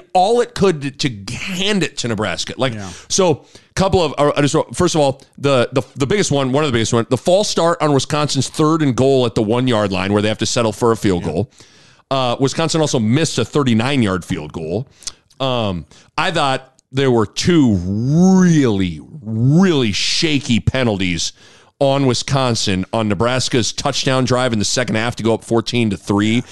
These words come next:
Speaker 1: The targeting call, I,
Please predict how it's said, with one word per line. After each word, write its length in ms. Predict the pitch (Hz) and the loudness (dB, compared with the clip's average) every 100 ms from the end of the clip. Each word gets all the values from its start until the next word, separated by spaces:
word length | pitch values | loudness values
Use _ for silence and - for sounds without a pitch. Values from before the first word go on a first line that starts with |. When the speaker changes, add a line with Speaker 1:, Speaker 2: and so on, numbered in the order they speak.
| - - - | -18 -14 -4
Speaker 1:
The 120 | 113 | -4
targeting 760 | - - 120 151 151 170 170 180 | -4 -4 0 0 0 2 2 0
call, 580 | 151 160 165 175 190 _ _ _ _ _ - - | 0 2 2 0 -4 _ _ _ _ _ -20 -18
I, 100 | - | -10